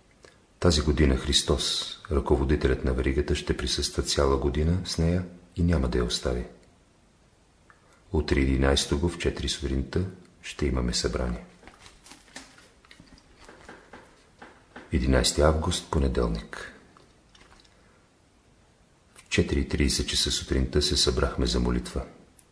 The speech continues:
Всички подред се изкачвахме горе, гдето масата беше в четворъгълник с четири ленти – розова, жълта, бяла и синя. Та всякой от нас бе длъжен да държи една от тия ленти и да се моли.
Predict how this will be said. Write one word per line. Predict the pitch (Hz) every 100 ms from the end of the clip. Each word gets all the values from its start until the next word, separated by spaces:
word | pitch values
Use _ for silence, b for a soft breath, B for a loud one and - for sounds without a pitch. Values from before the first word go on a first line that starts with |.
| _ _ _ _ _ _ _ _ _ _ _ _ _ _
Всички | - - - -
подред | - 69 82 92
се | 82
изкачвахме | - - - - - 69
горе, | 69 65 62
гдето | - - -
масата | 67 73 - -
беше | 62 71 -
в | -
четворъгълник | - - - 69 65 71 76 80
с |
четири | - - - 65
ленти – | 67 69 69 65 62
розова, | 69 67 71 71
жълта, | - 67 65 65
бяла | 65 65 67 67
и |
синя. | - - 64 62 - B B B B B
Та | -
всякой | - - 80 80
от | 80
нас | 82 82 -
бе | 71
длъжен | 67 73 67 71
да | 64 65
държи | 64 - 69
една | 65 67 67
от | 65
тия | - 67
ленти | 65 67 - 73 -
и | 87
да | 73
се | - 71
моли. | 64 60